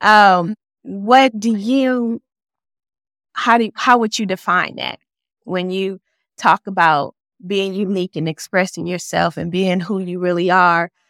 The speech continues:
Um, because we are, we're all different and we're all unique in how we present to the world, but we're also unique beings that have so many possibilities within us, you know? So how would you,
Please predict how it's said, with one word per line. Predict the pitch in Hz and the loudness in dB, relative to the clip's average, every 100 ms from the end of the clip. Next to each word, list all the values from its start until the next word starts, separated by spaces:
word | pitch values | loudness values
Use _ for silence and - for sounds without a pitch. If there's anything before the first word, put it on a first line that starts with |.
| _ _ _ | _ _ _
Um, | - 170 170 170 175 - _ | -2 -2 -2 -6 -8 -14 _
because | 190 - 190 170 | -14 0 0 0
we | 185 190 | -2 2
are, | 180 180 175 | 6 6 4
we're | 190 | 0
all | - 180 180 180 - | 2 4 4 0 -4
different | 220 233 - 185 165 | -2 -2 0 -2 0
and | 165 | -2
we're | 170 185 | -2 0
all | - 175 180 | 2 4 2
unique | 180 190 196 196 202 196 _ | -2 -6 -4 -2 -2 -4 _
in | 165 | -8
how | 185 - 185 180 185 | -6 -2 0 0 -2
we | 190 190 185 180 _ _ _ - | -6 -6 -6 -8 _ _ _ -4
present | 214 175 220 196 | -4 -2 -2 -2
to | - 196 | -4 -6
the | 185 | -4
world, | 180 220 202 165 165 - | 0 2 4 2 0 -2
but | 185 180 | -2 0
we're | 190 | 2
also | - 208 - 185 | 4 4 2 -6
unique | 185 185 196 190 - | -6 -6 -4 -6 -8
beings | 202 208 202 196 - | -6 -6 -6 -8 -6
that | 180 180 - - _ _ _ _ _ | -2 -2 -4 -16 _ _ _ _ _
have | - 220 190 185 | -2 2 4 2
so | - 226 | -2 0
many | 226 208 196 | 2 0 -2
possibilities | - 175 202 180 190 208 190 185 - | 0 0 0 -4 -4 -2 -2 -4 -6
within | 175 - 180 165 | -6 -2 -2 0
us, | 151 185 - | -2 -6 -6
you | 190 | -2
know? | 175 175 190 _ _ _ | -2 -2 -6 _ _ _
So | - - 208 | -10 0 2
how | 214 233 240 | 4 2 2
would | 214 - 214 | 0 -6 -4
you, | 208 214 196 156 | -2 -2 -2 -6